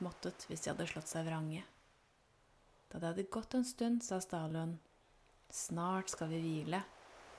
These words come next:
Dere skal få mat av meg." De kom til hvilestedet. Der tente de bål, og Staloen ga dem mat. Men de to eldste orket ikke å spise sånn mat. De var også svært beklemt.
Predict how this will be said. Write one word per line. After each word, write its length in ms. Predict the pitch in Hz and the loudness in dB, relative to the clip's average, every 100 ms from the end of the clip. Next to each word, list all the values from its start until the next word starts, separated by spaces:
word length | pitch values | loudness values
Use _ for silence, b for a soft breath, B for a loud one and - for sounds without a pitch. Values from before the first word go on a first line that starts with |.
| - | -6
Dere 160 | 165 156 | -2 -2
skal 180 | 165 | -2
få 80 | - 170 | -2 0
mat 340 | 156 190 - | 0 0 0
av 80 | 190 | 2
meg." 160 | 180 214 - - - - - - - - - - - | 0 -2 -8 -20 -20 -20 -20 -20 -20 -20 -20 -16 -8
De 80 | 196 | -2
kom 220 | 196 185 - | 0 -2 2
til 160 | 202 | 6
hvilestedet. 640 | 202 170 165 - 170 185 202 - _ _ _ _ _ _ _ - | 8 6 0 -2 -2 -2 -8 -12 _ _ _ _ _ _ _ -2
Der 300 | 180 180 - | 0 0 -2
tente 320 | 202 175 - | -4 -4 -4
de 100 | 170 | -4
bål, 380 | 165 220 254 285 277 - - - | 0 2 4 2 -4 -20 -20 -14
og 80 | - | -10
Staloen 540 | - 175 165 170 175 | 2 2 2 0 0
ga 160 | 170 160 | 0 0
dem 160 | 160 165 | 0 0
mat. 500 | 160 156 - - - - - - - - - - - | 0 -2 -6 -16 -16 -16 -20 -20 -20 -20 -20 -20 -6
Men 80 | 190 | -2
de 80 | 208 | -2
to 220 | - 254 254 | 2 2 4
eldste 380 | 233 - - 226 | 2 2 2 2
orket 300 | 208 - 190 | 2 -2 -4
ikke 140 | - | -4
å 20 | 220 | -6
spise 480 | - 262 240 - | -2 2 2 0
sånn 220 | 311 269 208 | 4 4 6
mat. 320 | 175 165 - - _ b b b b b b b b _ _ _ _ _ - | 2 -2 -10 -20 _ b b b b b b b b _ _ _ _ _ -4
De 80 | 226 | 2
var 160 | 202 | 4
også 240 | 165 - 185 | 2 0 0
svært 480 | - - 160 160 - | 0 2 0 -2 -4
beklemt. 640 | 202 - 202 254 247 - | -10 -2 4 4 2 -12